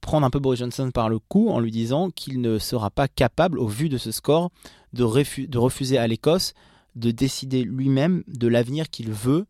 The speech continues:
au sein ou en dehors, hein, puisqu'elle dit pas qu'elle veut que l'Écosse soit, euh, euh, en dehors de l'Union européenne ou au sein de l'Union européenne, mais elle dit, en tout cas, c'est aux Écossais, par la voie référendaire, de décider si vous sortez de l'Union européenne, ce que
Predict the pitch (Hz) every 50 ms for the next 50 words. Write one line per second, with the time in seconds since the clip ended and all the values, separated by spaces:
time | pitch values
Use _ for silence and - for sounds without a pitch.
0 | _ _ _ _ _ _ _ _ _ _ _ _ _ _ _ _ - 139 117 -
1 | - 151 147 143 - - 117 104 98 104 101 110 131 196 247 196 156 180 156 -
2 | - 117 - 113 107 107 110 104 - 131 123 110 _ - 98 95 92 90 90 95
3 | 92 95 104 104 - - 101 - 117 107 - - - - 110 101 98 98 - -
4 | 104 95 92 92 85 82 80 - _ _ _ _ _ _ - - 82 67 58 -
5 | 98 104 101 113 120 120 117 110 107 107 107 104 98 101 98 - 120 117 113 98
6 | 92 98 - 131 127 120 113 139 185 220 185 147 123 117 120 151 190 151 131 -
7 | - 151 135 - 170 190 226 233 _ _ _ _ _ - - - 160 139 - 127
8 | 123 123 160 175 - 165 147 - - - 143 135 123 - _ _ _ _ _ _
9 | _ _ _ - 151 143 135 131 127 139 131 127 120 - - 117 110 113 123 151
10 | 190 202 151 127 120 117 131 185 180 - - - 147 139 143 135 - - - -
11 | 247 233 170 156 143 - - 151 - - 156 147 135 127 127 131 131 131 123 113
12 | 117 113 - 117 120 160 208 202 175 _ _ _ _ _ _ _ - - - 139
13 | - - 131 127